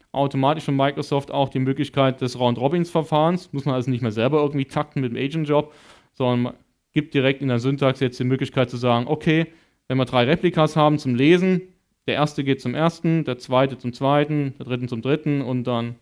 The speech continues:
und so weiter und so fort, dass alle Abfragen gleichmäßig verteilt werden auf die Read-Only-Replikas. Das ist also jetzt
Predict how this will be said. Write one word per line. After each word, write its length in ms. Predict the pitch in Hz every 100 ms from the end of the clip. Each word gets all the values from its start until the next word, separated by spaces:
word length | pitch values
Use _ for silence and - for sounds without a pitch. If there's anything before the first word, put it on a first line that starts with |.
| _ _ -
und 120 | 127
so 80 | 120
weiter 160 | 120
und 60 | 120
so 100 | 120
fort, 260 | 143 143 - - -
dass 120 | 127
alle 320 | 117 139 135 -
Abfragen 500 | 127 - - 135 127
gleichmäßig 640 | 120 120 131 135 135 127
verteilt 420 | 123 127 123 127 123
werden 180 | 117
auf 140 | 113 110
die 180 | 113 110
Read-Only-Replikas. 1120 | 107 123 120 127 117 107 107 - - - _ _ _ _ _ _ _ _ -
Das 180 | 123
ist 60 | 113
also 240 | 117 113
jetzt 300 | 117 107 -